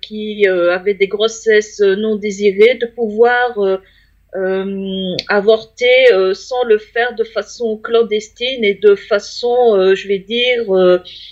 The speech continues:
plus que douteuse. Parfois même, euh, certaines ont y laissé, euh, la vie, hein. Faut pas oublier que avant que ce soit légalisé, pas mal de femmes se faisaient avorter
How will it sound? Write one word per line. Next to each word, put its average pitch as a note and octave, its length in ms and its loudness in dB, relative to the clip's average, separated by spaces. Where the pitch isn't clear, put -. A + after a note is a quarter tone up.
plus C#4 280 -2
que B3+ 140 -2
douteuse. B3 540 0
Parfois A3 400 -2
même, A#3+ 300 0
euh, G3+ 120 0
certaines A#3+ 600 -2
ont G#3 380 -2
y G#3+ 280 -2
laissé, G#3+ 460 4
euh, F3+ 260 0
la F#3+ 120 0
vie, G#3+ 340 -4
hein. G3+ 300 0
Faut - 120 -16
pas G3+ 120 0
oublier G#3 400 0
que G3 220 4
avant A#3+ 380 -2
que G3+ 200 2
ce G#3 160 -6
soit A3 260 0
légalisé, A3 760 0
pas A#3 160 -2
mal G#3+ 240 -4
de G#3+ 100 0
femmes A3+ 440 -2
se - 160 -16
faisaient A3 360 -2
avorter A3 760 -2